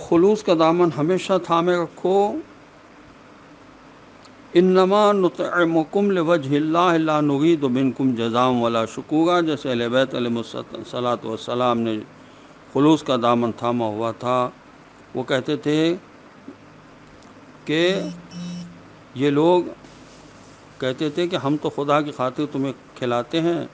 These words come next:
نہ تم سے کوئی بدلہ چاہتے ہیں اور نہ کوئی شکریہ۔"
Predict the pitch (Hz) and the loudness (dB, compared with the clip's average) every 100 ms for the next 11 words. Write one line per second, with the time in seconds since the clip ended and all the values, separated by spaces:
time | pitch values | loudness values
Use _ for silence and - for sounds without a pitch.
0 | - - - 123 120 139 117 139 131 127 | -18 -20 -8 -4 -2 -2 -4 -4 -4 -4
1 | 113 107 131 151 165 131 120 123 120 107 | -4 -2 -2 -2 0 -2 -2 -4 -2 -4
2 | 107 104 107 - 101 90 104 | -6 -6 -10 -10 -16 -10 -4